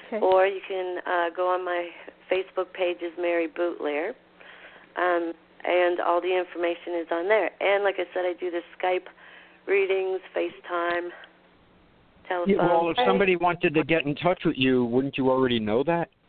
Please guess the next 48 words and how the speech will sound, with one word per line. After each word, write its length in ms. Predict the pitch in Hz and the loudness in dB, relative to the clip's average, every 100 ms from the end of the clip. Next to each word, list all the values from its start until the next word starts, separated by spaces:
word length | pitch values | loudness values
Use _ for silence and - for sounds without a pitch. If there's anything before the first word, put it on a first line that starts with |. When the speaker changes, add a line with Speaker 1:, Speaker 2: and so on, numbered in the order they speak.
| - | -2
Speaker 1:
<laughs> 100 | 285 381 349 - - 320 - 311 | 0 2 2 0 0 -2 -2 0
Speaker 2:
Of 40 | |
course 260 | 277 247 294 - | 4 4 4 0
I 160 | 196 | 2
would. 160 | 185 175 175 165 160 | 2 0 -2 -2 0
I 80 | 180 190 - | 0 -2 -6
see 100 | - | -4
Speaker 1:
Yeah. 120 | 254 226 | -2 0
Speaker 2:
them. 280 | 208 196 180 | 0 -2 -2
They're, 180 | 202 190 | 0 0
um, 160 | 202 190 | -2 -4
they're 120 | 196 185 - | -8 -8 -4
trying 300 | 220 226 240 208 | -2 -2 -4 -4
as 80 | 196 190 | -6 -6
we 120 | 185 - - | -10 -10 -16
speak, 280 | - 240 190 - - | -10 -8 -8 -14 -8
see? 60 | - | -4
Speaker 1:
You 240 | 330 285 | -2 -4
see 120 | 349 | -4
them 200 | 339 330 | -4 -6
coming. 340 | 320 311 285 262 | -6 -8 -8 -12
You 140 | 262 | -12
see 120 | 285 | -10
them 200 | 285 269 | -10 -10
coming. 320 | 254 269 240 220 | -10 -12 -12 -12
Speaker 2:
<laughs> 320 | - 233 214 | -6 -6 0
Speaker 1:
Oh, 300 | 247 247 240 240 | 4 4 4 2
that 220 | 277 277 | 2 2
is, 200 | 277 262 - | -2 -6 -4
that 160 | 285 277 | -2 0
is 140 | 285 - | -2 -2
so 160 | 269 247 | -2 -2
fabulous. 480 | 240 226 214 214 214 | -4 -4 -4 -8 -4
I 160 | 226 233 | -4 -4
absolutely 500 | 226 226 240 214 208 | -6 -8 -8 -6 -6
love 240 | 208 202 | -6 -6
that. 220 | 202 202 - - - - | -4 -6 -8 -16 -6 2
So 140 | 262 - | 2 4
I 140 | 339 453 | 4 4
have 160 | 392 | 2
a, 40 | 330 | -2
I 80 | 320 | -2
have 100 | 349 | -2
another 300 | 320 339 339 | -4 -6 -6
question 460 | 311 294 - 277 - | -6 -6 -8 -10 -6
for, 420 | 254 247 240 226 | -4 -4 -6 -8
from, 340 | 247 240 233 233 | -4 -2 -2 -6
uh, 240 | 220 220 | -6 -6